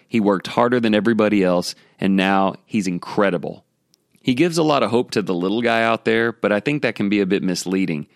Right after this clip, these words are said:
It's not his size that led to this.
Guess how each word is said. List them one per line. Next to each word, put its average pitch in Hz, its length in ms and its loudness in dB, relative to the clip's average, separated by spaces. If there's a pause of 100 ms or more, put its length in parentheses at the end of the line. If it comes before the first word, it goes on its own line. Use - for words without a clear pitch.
(300)
It's 104 220 -4
not 131 420 0
his 110 220 0
size 90 720 -2
that 92 140 0
led 92 280 0
to 90 120 -2
this. 73 360 -6